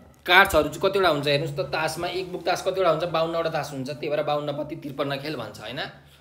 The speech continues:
अब फिफ्टी टूवटा कार्ड्समा तिनवटा card चाहिँ निकालिएछ है। अब तिनवटा card निकाल्दाखेरि चाहिँ हाम्रो के भनेको छ भन्दाखेरि तिनटै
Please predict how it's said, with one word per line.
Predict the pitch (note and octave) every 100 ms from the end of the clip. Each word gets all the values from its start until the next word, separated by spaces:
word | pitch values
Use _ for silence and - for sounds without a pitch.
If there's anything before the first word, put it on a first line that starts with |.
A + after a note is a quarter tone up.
| - - -
अब | G#3 F#3
फिफ्टी | G#3
टूवटा | A3 B3 A#3
कार्ड्समा | A3+ A3 G#3 G#3 G#3+ B3+ - - - - - - -
तिनवटा | A3+ A#3+ A#3 A#3+ A#3
card | G3+ F#3+
चाहिँ | G3+
निकालिएछ | F#3+ F3+ E3+ D#3 C3 C3+
है। | C3+ - - - _ - - C3+ F#3 A#3 - - _ _ - -
अब | E3+ E3+ A3
तिनवटा | A#3 C4+ C4+
card | B3+ A#3
निकाल्दाखेरि | G#3+ G#3 G#3 G3+ F#3+ C3+ C3
चाहिँ | C3 D#3
हाम्रो | C#3 B2+ C3 D3 D3 - -
के | - B3
भनेको | A#3 F#3+ F#3
छ | E3+
भन्दाखेरि | D3+ C#3 C3 C3+ F3 G3+ -
तिनटै | G#3+ A3 A#3+